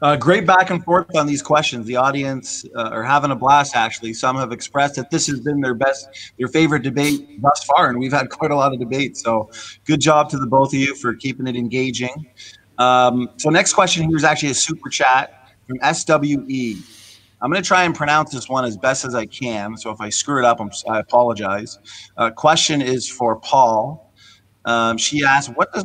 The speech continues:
Paul think of Lenski citrate, H I V one group, M V P U, and lambda phage,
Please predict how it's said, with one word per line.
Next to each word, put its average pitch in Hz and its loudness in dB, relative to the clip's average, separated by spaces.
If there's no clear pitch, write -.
Paul 160 4
think 156 -4
of 127 -2
Lenski 143 -4
citrate, 123 -4
H 165 0
I 156 6
V 143 0
one 139 -2
group, 147 -4
M 135 0
V 139 2
P 139 -8
U, 123 0
and 123 0
lambda 147 4
phage, 107 -4